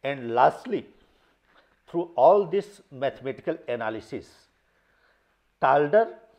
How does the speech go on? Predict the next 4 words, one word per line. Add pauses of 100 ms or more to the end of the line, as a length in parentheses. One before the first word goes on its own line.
(500)
concludes (1040)
that (4000)
given
the